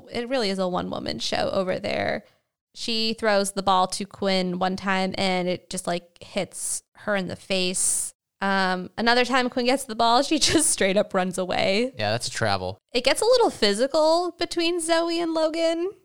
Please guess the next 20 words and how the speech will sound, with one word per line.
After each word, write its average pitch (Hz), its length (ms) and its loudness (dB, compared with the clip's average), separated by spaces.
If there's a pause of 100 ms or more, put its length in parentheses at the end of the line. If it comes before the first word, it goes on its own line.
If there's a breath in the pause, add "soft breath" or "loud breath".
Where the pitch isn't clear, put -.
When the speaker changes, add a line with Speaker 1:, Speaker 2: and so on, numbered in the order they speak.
(140)
Speaker 2:
I 143 80 4
mean, 160 120 4
here's 185 180 4
the 165 100 2
thing. 110 340 0
It 139 100 0
shouldn't 196 260 2
have 143 100 -2
gotten 127 240 4
to 135 80 -2
that 135 260 2
point, 147 320 -2
and 123 180 0
this 165 160 2
is 156 160 0
where 131 360 4
perhaps 120 560 0
the 117 100 -2
basketball 113 580 2
coach, - 560 0